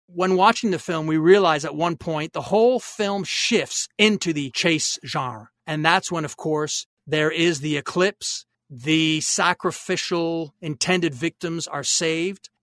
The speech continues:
and then are put through this game, which is basically an instigation for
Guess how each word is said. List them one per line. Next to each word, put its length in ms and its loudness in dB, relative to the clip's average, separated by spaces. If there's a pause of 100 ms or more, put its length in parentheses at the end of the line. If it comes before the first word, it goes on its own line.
and 360 -2
then 640 0 (160)
are 600 4
put 160 4 (100)
through 220 2
this 480 0
game, 360 2
which 180 -6
is 80 -10
basically 760 -4 (160)
an 180 -8
instigation 840 -2
for 560 0